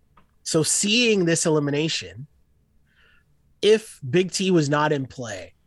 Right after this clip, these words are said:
who would have been the person to go against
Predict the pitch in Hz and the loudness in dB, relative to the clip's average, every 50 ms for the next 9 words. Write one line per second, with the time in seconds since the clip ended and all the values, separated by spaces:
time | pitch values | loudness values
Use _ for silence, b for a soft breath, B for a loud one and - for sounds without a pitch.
0 | _ _ _ _ _ _ _ _ _ - - - 196 214 226 240 226 214 208 202 | _ _ _ _ _ _ _ _ _ -6 0 2 4 4 6 6 6 6 6 4
1 | 196 170 139 117 123 165 170 170 165 160 156 151 - - 143 139 - - 170 160 | 2 0 -2 -2 0 2 2 4 2 2 0 -4 -6 -6 -10 -10 -6 -2 -2 0
2 | 156 - - 147 143 - 147 123 113 143 135 139 143 135 127 117 127 123 117 117 | 0 0 -2 -4 -2 -2 -4 -6 -4 -4 -2 -2 -2 -2 -4 -6 -8 -8 -8 -10
3 | 117 107 - - - - - | -10 -8 -8 -8 -8 -10 -12